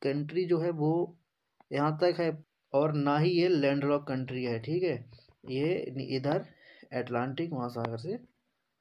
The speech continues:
अपना बॉर्डर शेयर करता है। उसके बाद हमारा यहाँ पर आपको एक छोटा सा कंट्री दिख रहा है, ये है उरुग्वे।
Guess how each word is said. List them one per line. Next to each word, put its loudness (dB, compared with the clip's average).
अपना -8
बॉर्डर -2
शेयर -8
करता -14
है। -14
उसके -4
बाद 4
हमारा 0
यहाँ 2
पर 0
आपको -4
एक -8
छोटा -6
सा -4
कंट्री -2
दिख -2
रहा 0
है, -4
ये 0
है 0
उरुग्वे। -2